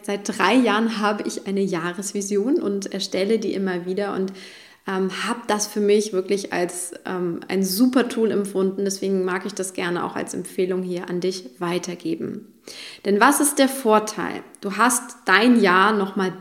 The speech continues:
bildlich vor Augen, wie es sein soll. Ich finde es durch die Bilder sehr motivierend, sehr inspirierend, weil wir Menschen natürlich einfach mehr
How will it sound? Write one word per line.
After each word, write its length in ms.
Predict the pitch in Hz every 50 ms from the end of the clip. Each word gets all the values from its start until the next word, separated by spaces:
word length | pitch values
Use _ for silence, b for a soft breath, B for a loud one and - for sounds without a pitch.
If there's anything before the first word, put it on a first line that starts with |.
| - -
bildlich 500 | 240 262 285 359 - - 294 294 285 -
vor 180 | - 254 -
Augen, 320 | - 175 175 180 196 220 208
wie 100 | 202 196
es 120 | 196 -
sein 320 | - 214 170 165 170 170 165
soll. 340 | 170 170 165 190 233 349 466 - B B B B B B B B B B B B B -
Ich 120 | 226 -
finde 200 | - 320 330 311
es 100 | 330 -
durch 180 | - 262 262 262
die 120 | - 226
Bilder 360 | - 233 240 233 233 226 226
sehr 640 | 196 190 196 208 208 208 202 202 196 190 180 - - - - - _ _ -
motivierend, 920 | 190 196 202 214 247 311 320 - - 277 240 233 240 254 247 247 233 240
sehr 220 | 226 - - -
inspirierend, 760 | 240 262 302 311 277 294 - 196 190 185 175 175 - 226 240 233
weil 200 | 208 202 190 196
wir 80 | 202
Menschen 360 | 202 196 196 220 226 226 226
natürlich 540 | 214 202 202 - - 277 262 262 254 262 -
einfach 360 | 190 202 208 208 208 202 202 -
mehr 400 | 196 196 196 196 196 196 196